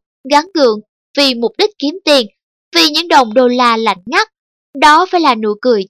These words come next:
chân thành và nhân hậu, từ đáy lòng phát ra, là biểu hiện bên ngoài toát lên niềm hạnh phúc bên trong.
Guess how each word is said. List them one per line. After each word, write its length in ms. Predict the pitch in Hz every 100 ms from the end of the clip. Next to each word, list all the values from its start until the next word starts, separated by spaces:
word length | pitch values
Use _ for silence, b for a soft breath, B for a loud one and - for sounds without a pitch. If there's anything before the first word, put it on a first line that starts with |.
| -
chân 220 | 262 240
thành 300 | 240 226 185 175
và 180 | 226 196 185
nhân 200 | 226 226
hậu, 380 | 240 226 202 208 _ _ _
từ 220 | 311 262
đáy 160 | 254 339
lòng 200 | 330 226 -
phát 120 | 370
ra, 300 | - 330 330 - _ _
là 280 | 311 320 285
biểu 160 | 233 294
hiện 260 | 294 208
bên 200 | 233 240
ngoài 320 | 240 233 196 185 _
toát 240 | 349 392
lên 320 | 294 262 220
niềm 180 | 226 208
hạnh 160 | 202 180 _
phúc 160 | 370 392
bên 220 | 226 233 202
trong. 260 | 294 320